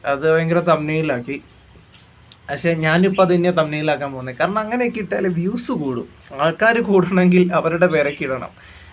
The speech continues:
പക്ഷേ ഞാൻ ഒരിക്കലും മോഹൻലാലിനെയും മമ്മൂട്ടിനെയും ഇക്കാര്യത്തിൽ കുറ്റം പറയില്ല. പക്ഷേ അവർക്ക് പ്രതികരിക്കാമായിരുന്നു, നല്ല രീതിയിൽ പ്രതികരിക്കാമായിരുന്നു. പക്ഷേ ഇപ്പം സമയം ഒരുപാട് വൈകി, ഒരുപാട് വൈകി. ആ ഹേമ കമ്മിറ്റി റിപ്പോർട്ട് ഇറങ്ങി,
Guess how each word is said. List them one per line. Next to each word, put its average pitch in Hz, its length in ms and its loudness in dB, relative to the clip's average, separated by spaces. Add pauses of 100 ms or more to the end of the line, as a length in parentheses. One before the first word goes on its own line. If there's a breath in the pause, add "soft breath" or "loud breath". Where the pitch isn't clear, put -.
(140)
പക്ഷേ 190 220 4
ഞാൻ 202 240 2
ഒരിക്കലും 180 480 2
മോഹൻലാലിനെയും 156 540 -2
മമ്മൂട്ടിനെയും 143 440 -8
ഇക്കാര്യത്തിൽ 156 320 -4
കുറ്റം 151 300 -6
പറയില്ല. 127 440 -2 (320 loud breath)
പക്ഷേ 185 200 4
അവർക്ക് 226 200 2
പ്രതികരിക്കാമായിരുന്നു, 202 1160 0 (120)
നല്ല 156 300 0
രീതിയിൽ 175 480 0 (240)
പ്രതികരിക്കാമായിരുന്നു. 156 760 0
പക്ഷേ 139 240 -4
ഇപ്പം 190 200 0
സമയം 185 400 -2
ഒരുപാട് 160 480 2
വൈകി, 127 440 -2 (600 loud breath)
ഒരുപാട് 165 380 2
വൈകി. 135 460 0 (140)
ആ 143 120 2
ഹേമ 147 420 -2
കമ്മിറ്റി 151 360 -4
റിപ്പോർട്ട് 143 480 -6
ഇറങ്ങി, 135 420 -2